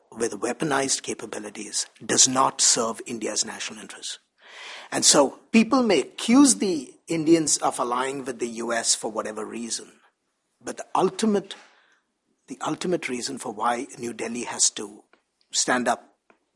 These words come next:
and stay the course with respect to this issue is because it's its own interest. Now, for the U S, there is a parallel, and the parallel is,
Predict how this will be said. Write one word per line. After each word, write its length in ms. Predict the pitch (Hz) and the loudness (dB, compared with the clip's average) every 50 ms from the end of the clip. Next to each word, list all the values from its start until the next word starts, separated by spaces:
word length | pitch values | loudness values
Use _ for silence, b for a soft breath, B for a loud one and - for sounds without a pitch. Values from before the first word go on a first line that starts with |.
| _ _ _ - | _ _ _ -20
and 180 | - 117 113 | -18 -8 -4
stay 320 | - - - - 151 139 143 | -2 -2 0 2 2 2 2
the 120 | 135 - | 2 0
course 500 | - - - 120 113 107 - - - - | -4 -6 -8 -8 -8 -8 -8 -8 -8 -8
with 160 | 131 123 - 113 | -8 -10 -10 -4
respect 380 | 110 - - - 123 - _ | -4 -4 -4 -4 -8 -14 _
to 60 | - | -16
this 200 | 123 123 110 - | -14 -10 -10 -8
issue 240 | 156 127 - - 139 | -8 -6 -8 -8 -8
is 100 | 123 110 | -10 -8
because 340 | - 117 120 - 127 120 - | -8 -8 -8 -6 -6 -6 -6
it's 160 | 127 - - | -6 -6 -6
its 160 | 139 - - | -6 -4 -6
own 140 | 117 113 104 | -6 -8 -12
interest. 380 | - - - - - - - - _ _ B B B B B B B B B B - | -16 -18 -20 -18 -16 -16 -16 -16 _ _ B B B B B B B B B B -10
Now, 120 | - - - - _ _ | -10 -10 -10 -12 _ _
for 200 | - - - 147 | -6 -4 -2 0
the 100 | 127 135 | 0 0
U 220 | 123 123 123 131 175 | -2 0 4 8 8
S, 460 | 254 269 - - - - - - - b b b b b b b - | 8 8 6 4 0 0 0 -2 -4 b b b b b b b 0
there 160 | 127 143 139 | 2 4 6
is 120 | 147 139 | 6 4
a 60 | 175 | 4
parallel, 480 | 165 - 240 262 214 127 - - - - _ _ _ _ - | 4 4 4 4 2 0 -4 -8 -16 -20 _ _ _ _ -10
and 120 | - - | -6 -6
the 40 | - | -4
parallel 480 | - - 143 147 165 180 208 190 170 - | -2 2 4 4 6 8 8 8 6 4
is, 380 | - - 113 107 117 113 - - | 2 -4 -6 -2 0 0 0 0